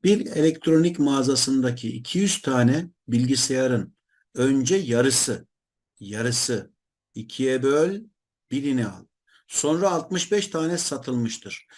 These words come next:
Buna göre bu satışlar sonunda mağazada kaç bilgisayar kalmıştır?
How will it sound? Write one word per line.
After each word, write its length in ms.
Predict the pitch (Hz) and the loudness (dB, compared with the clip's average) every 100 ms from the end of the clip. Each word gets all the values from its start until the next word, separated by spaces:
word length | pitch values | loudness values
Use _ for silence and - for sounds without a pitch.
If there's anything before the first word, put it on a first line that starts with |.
| - _ | -20 _
Buna 200 | 156 190 | 0 2
göre 300 | 147 107 98 | 4 2 0
bu 60 | 175 | -2
satışlar 520 | - 165 135 - 160 | -2 -2 -2 -2 -2
sonunda 540 | - 120 120 113 98 - _ - | -2 0 0 0 -4 -12 _ -6
mağazada 720 | 110 127 131 143 156 175 - _ _ | -2 0 0 0 0 -4 -6 _ _
kaç 380 | - 180 - - | -6 -4 -4 -4
bilgisayar 760 | 123 123 123 117 131 131 131 127 | 0 0 0 0 0 0 -2 -4
kalmıştır? 840 | 107 95 92 - - - - - | -8 -6 -8 -10 -12 -12 -14 -16